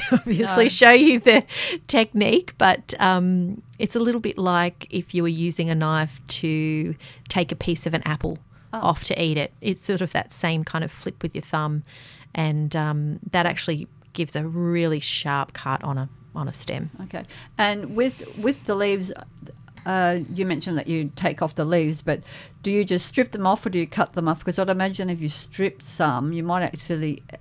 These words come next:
Speaker 2: accidentally pull off some of the stem, which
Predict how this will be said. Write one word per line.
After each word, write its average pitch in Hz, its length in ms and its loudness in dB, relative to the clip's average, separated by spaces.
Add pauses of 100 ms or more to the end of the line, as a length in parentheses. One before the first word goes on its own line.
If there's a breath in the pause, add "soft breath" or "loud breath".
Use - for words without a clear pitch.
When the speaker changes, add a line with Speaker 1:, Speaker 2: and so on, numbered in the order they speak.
Speaker 2:
accidentally 156 580 -2
pull 170 260 -4
off 147 140 -4
some 160 240 -4
of 151 60 -4
the 139 100 -8
stem, 143 680 -6
which 147 100 -8